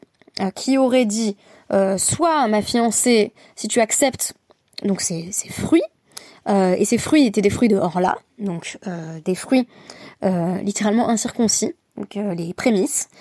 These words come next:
qui, euh, sont les fruits, euh, qui ont poussé dans les trois premières années, euh, de, de la vie, euh, d'un arbre, euh, et dont il est interdit de tirer le moindre profit. Elle n'est pas Mekudeshet, elle n'est pas fiancée, puisque en réalité, il n'avait pas le,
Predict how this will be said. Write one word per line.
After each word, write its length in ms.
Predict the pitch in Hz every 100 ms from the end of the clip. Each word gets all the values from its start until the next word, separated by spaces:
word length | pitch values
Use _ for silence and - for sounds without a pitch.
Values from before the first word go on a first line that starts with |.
| - - -
qui, 340 | - 294 214 - -
euh, 380 | 180 165 156 143 - _ _ _ _
sont 260 | - 311 285
les 140 | 269
fruits, 420 | - - 294 226 -
euh, 120 | 208
qui 160 | 190 262
ont 120 | 247
poussé 540 | - - - 302 262 - - - _
dans 200 | 226 226
les 120 | 220 202
trois 320 | - 349 339
premières 480 | - 277 269 247 247
années, 280 | 247 233 208 _ _ _ -
euh, 60 | 208 175 170 175 185 214
de, 240 | 185 170
de 220 | 165 185
la 100 | 175
vie, 380 | 151 180 220 277 -
euh, 200 | 190 180
d'un 220 | 175 160 160
arbre, 380 | 175 - 226 - _ - - - -
euh, 380 | 202 180 165 165
et 100 | -
dont 160 | 226 254
il 180 | - 196
est 160 | 185
interdit 380 | 240 233 220 233
de 100 | 185
tirer 280 | - 220 240
le 60 |
moindre 300 | 185 214 196
profit. 420 | 175 - 180 - - _ -
Elle 160 | 202
n'est 100 | 202
pas 340 | 202 247 254 240 _ -
Mekudeshet, 460 | 190 - 190 233 403
elle 80 | 214
n'est 100 | 196
pas 140 | 196
fiancée, 420 | - 196 - 381 392
puisque 280 | 254 - 311
en 120 | 240
réalité, 400 | 208 196 190 330
il 60 | 226
n'avait 200 | 196 247
pas 120 | 214
le, 100 | 208